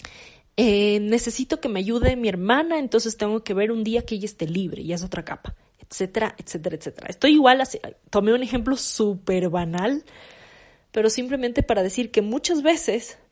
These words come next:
no hacemos las cosas porque la simple idea de hacerlas, la simple idea de pensar en todos los pasos que tienes que hacer para hacerlas, te hacen decir, "Ay, no,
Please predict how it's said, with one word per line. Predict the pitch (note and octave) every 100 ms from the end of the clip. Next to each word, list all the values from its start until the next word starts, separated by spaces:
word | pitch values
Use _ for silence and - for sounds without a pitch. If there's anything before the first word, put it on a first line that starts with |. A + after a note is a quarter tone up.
| _ _
no | G3 A3
hacemos | B3+ D4 C4 B3+
las | B3 -
cosas | C4+ - E3+ A3 - _ _ _ _ _ _ _ _ _
porque | A3 G#3 - G3+ - _ _ _ _ -
la | G#3 G3+ G3
simple | - C#4 C#4+ C4+ A#3+
idea | F3+ D#3+ G3 D4 G3+
de | F3
hacerlas, | - F3 D#3 D#3 C4+ - - _ _ _ _ -
la | G#3
simple | A3+ A3+ A#3
idea | G#3+ G#3
de | G#3
pensar | F#3+ F3+ G3+ E3+ -
en | F#3
todos | E3+ G#3+ A#3+
los | A#3 A3
pasos | - F3 G#3+ - -
que | -
tienes | - F#3+ G3+
que | - G3
hacer | G3 F#3+
para | D#3 E3
hacerlas, | - G#3+ A#3+ D#4+ - _ _ _ _ _ _ _ _ _ _ _ _ _
te | - F#3
hacen | F3 G3 F3+
decir, | E3 F3+ -
"Ay, | G#3 G#3 G#3+
no, | G#3 E3